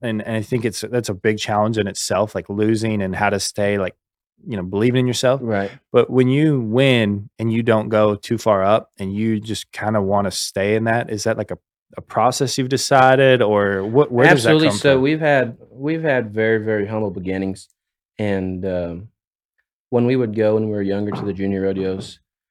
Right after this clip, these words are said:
Speaker 2: we would see, you know, the guys, like, in the cool rigs and whatnot, and we didn't, we didn't have much. Um, but, you know, my parents, my di-, my parents did great for us. But I would see everybody,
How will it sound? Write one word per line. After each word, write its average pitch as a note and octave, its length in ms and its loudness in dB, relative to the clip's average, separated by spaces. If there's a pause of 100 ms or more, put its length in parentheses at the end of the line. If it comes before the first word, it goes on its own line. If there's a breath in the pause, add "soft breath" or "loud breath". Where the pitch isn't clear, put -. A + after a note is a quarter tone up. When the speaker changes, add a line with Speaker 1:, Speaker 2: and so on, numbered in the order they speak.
(240)
Speaker 2:
we A#2+ 160 -2
would G#2+ 140 -2
see, G2+ 280 -4
you G2 120 -2
know, F#2+ 200 -4
the F#2+ 80 -6
guys, F2+ 320 -4
like, E2+ 180 -18
in F#2+ 140 -8
the F2 80 -10
cool A2+ 320 -2
rigs F#2+ 480 -2
and F2+ 100 -4
whatnot, F#2 400 -2
and F2+ 80 -6
we A#2 100 -2
didn't, A#2+ 280 -4
we E3 100 -4
didn't A#2 180 -4
have F2+ 220 -6
much. F2 320 -10 (540)
Um, F#2 380 -6 (280)
but, E3+ 320 -2
you F3 120 -2
know, C#3 80 0
my C3 120 0
parents, B2 420 -4
my C#3 140 -2
di-, B2 200 -2
my B2 160 -4
parents G#2 340 -2
did G2 220 -4
great F#2+ 240 0
for F#2 200 -2
us. - 240 -8 (460)
But A2 280 -2 (440)
I C3 80 -2
would C3+ 120 0
see D#3 200 0
everybody, C3+ 580 0